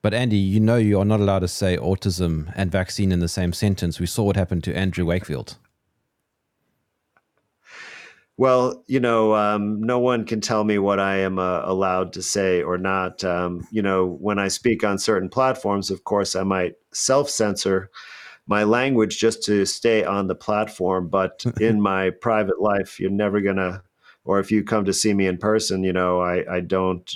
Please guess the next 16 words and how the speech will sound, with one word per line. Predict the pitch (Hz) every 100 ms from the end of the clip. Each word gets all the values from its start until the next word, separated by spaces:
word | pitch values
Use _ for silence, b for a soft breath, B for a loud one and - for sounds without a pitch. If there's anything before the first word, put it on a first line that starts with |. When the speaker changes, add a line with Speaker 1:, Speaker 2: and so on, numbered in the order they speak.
| -
Speaker 2:
um, | 87 87 85 87 - _ -
mix | 104 98 -
words | 104 95 90 92
at |
all. | 95 95 90
I | 90 -
just | 92 87 - -
speak, | - - 98 87 - _ b b b b
you | -
know, | 92 90
what | 95 92
is | 87
true. | - 104 98 64 _ - B B -
And, | 95 95 90
um, | 90 90 87 85
it, | 98 -